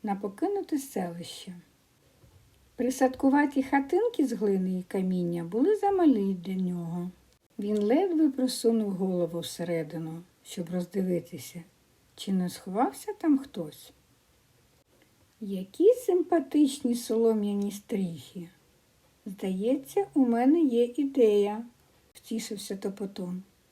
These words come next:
Він звів догори хобот, учепився за один із дахів і зірвав його з напівзруйнованої будівлі.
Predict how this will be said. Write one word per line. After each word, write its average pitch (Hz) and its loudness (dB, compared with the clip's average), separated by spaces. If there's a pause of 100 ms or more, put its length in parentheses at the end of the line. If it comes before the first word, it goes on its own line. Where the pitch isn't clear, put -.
(1000)
Він 294 4
звів 226 2
догори 196 0
хобот, 311 0 (640)
учепився 277 4
за 226 4
один 233 4
із 185 0
дахів 196 2 (1040)
і 262 6
зірвав 214 0
його 285 6 (140)
з 202 -8
напівзруйнованої 269 4
будівлі. 180 -4